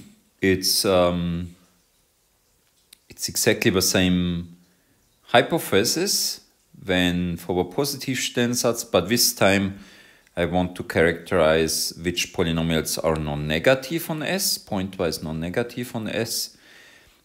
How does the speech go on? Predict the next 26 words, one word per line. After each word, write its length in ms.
and 180
I 100
get 280
exactly 560
the 120
same 320
characterization 1200
as 240
I 120
did, 340
uh, 640
in 260
the 120
case 480
of 160
the 120
abstract, 840
uh, 340
nicht 300
negative 500
Stellensatz, 1000
which 300
was 420
three 440
four 320
five. 640